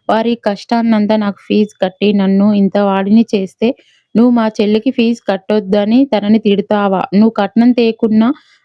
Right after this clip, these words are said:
కూడా ఏ ఒక్క రోజు కూడా మా అమ్మా నాన్న నిన్ను ఏమీ అనలేదు కదా, అది అంతా మర్చిపోయావా? నిన్ను సొంత కూతురులా చూసుకున్నారు. ఒక్కరోజైనా నీకు ఏమైనా పని చెప్పారా? నిన్నేమైనా తిట్టారా?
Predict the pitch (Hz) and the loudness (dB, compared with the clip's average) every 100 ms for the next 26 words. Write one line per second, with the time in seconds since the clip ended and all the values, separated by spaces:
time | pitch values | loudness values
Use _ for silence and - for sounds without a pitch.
0 | _ - 233 226 220 214 220 214 226 226 | _ -2 0 2 0 0 -2 -2 -2 0
1 | 220 208 226 226 214 214 214 202 196 214 | 0 0 0 0 0 0 0 0 2 2
2 | 220 214 208 214 202 196 202 202 208 214 | 0 0 0 2 2 2 2 2 0 -2
3 | 233 190 196 208 208 202 202 190 190 196 | -4 -6 -6 -4 -4 -6 -6 -4 -4 -8
4 | _ _ _ - 208 220 226 208 196 247 | _ _ _ -14 -6 -2 -2 -2 -2 -2
5 | 202 - 226 - 214 208 202 202 208 - | -2 -4 -6 -2 -2 0 0 0 -2 -6
6 | _ _ - 208 220 247 285 330 - 208 | _ _ -2 2 4 4 2 0 -2 -2
7 | 202 226 - 220 226 226 226 233 - 208 | -2 -4 -2 -2 0 0 0 -2 -4 -6
8 | - 220 202 190 185 175 - 180 226 226 | -4 -4 -2 -2 -2 -2 -4 -4 -2 0
9 | 226 214 220 214 226 220 208 226 208 202 | 0 0 0 0 0 0 0 0 0 0
10 | 202 214 277 _ _ _ _ - 214 226 | 0 0 -2 _ _ _ _ -4 -2 -2
11 | 233 214 - 214 214 202 208 - _ _ | -2 -4 -2 -2 0 -2 -4 -6 _ _
12 | - 220 226 226 226 220 226 220 202 - | 0 2 2 2 0 2 0 -2 -4 -2
13 | 226 220 214 214 | -2 0 -2 -4